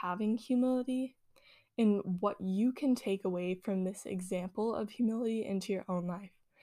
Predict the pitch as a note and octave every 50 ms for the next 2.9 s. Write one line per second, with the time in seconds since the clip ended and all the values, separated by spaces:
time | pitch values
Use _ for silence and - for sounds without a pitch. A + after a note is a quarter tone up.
0 | - - - - _ - A#3+ B3 A#3+ A#3 A#3+ A#3 A3+ G3 - G#3 A3 - - -
1 | B3+ A3+ G#3+ G#3 G#3+ G#3+ G#3 G3+ - - - F#3 F#3 - G3 F#3+ G3 - - -
2 | G3+ G3 - - F#3+ F#3 F#3 F#3+ - - - F#3 F#3 F3+ F3+ F#3 F#3